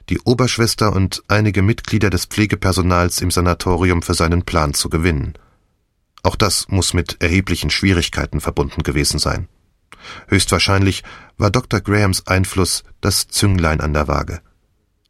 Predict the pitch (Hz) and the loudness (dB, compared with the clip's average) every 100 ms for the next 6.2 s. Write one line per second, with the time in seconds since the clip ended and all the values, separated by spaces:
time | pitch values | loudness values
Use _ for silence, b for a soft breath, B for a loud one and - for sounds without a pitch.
0 | _ _ B B B B B B B - | _ _ B B B B B B B 2
1 | 139 147 135 127 - - - 120 107 - | 4 4 2 0 -4 -6 2 4 2 0
2 | - 139 - 123 113 - 101 107 98 87 | 0 0 0 -2 0 0 2 4 2 0
3 | - 101 95 - - 98 - 101 - - | 0 2 0 -4 -4 -2 2 2 2 -2
4 | 73 - _ _ _ _ _ _ _ - | -2 -6 _ _ _ _ _ _ _ -16
5 | - 107 113 104 117 113 - - 107 95 | -4 2 2 4 2 2 0 0 2 4
6 | 104 101 | 2 2